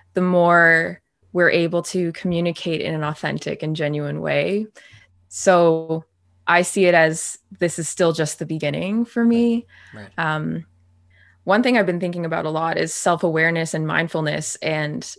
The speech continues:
Speaker 1: really kind of, uh, reflecting on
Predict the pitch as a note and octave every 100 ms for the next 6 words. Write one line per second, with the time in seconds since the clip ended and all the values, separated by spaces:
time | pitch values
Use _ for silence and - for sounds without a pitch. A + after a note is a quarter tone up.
0 | - E3+ F3 E3+ - F3+ D#3+ D#3 - -
1 | - - _ - D#3 - - F3+ F#3+ G#3+
2 | A#3 A3 G3 F3 D#3+ D#3 D3+